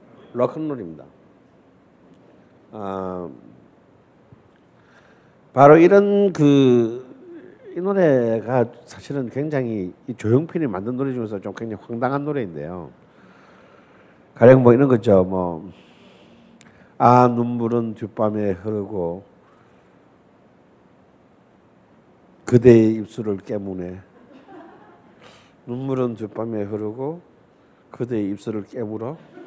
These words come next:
네, 진짜 완전 이, 이 후렴 부분은 가사 압권이에요. "용서하오 밀리는 파도를 물새에게 물어보리라."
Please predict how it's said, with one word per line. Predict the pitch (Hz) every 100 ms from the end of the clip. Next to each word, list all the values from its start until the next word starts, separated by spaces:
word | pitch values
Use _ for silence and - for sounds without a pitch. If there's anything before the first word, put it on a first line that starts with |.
| - - - - - - - - - - - -
네, | - 123 117 - - - - _ _ _ - _ _ _
진짜 | - 147
완전 | 107 139 151 139
이, | 147 147 123 -
이 | 143 135 123 - _ _ _ - - -
후렴 | - 143 180 180
부분은 | 185 185 139 107
가사 | - 104 117 151
압권이에요. | - 156 202 185 101 80 76 76 _ _ _ _ _ -
"용서하오 | 120 123 131 156 143 131 143 139 143 139 131
밀리는 | 120 123 127 117 113 110
파도를 | - 110 107 120 135 135 - -
물새에게 | 127 127 139 185 156 147 127 151 147
물어보리라." | 131 135 123 - 92 87 78 73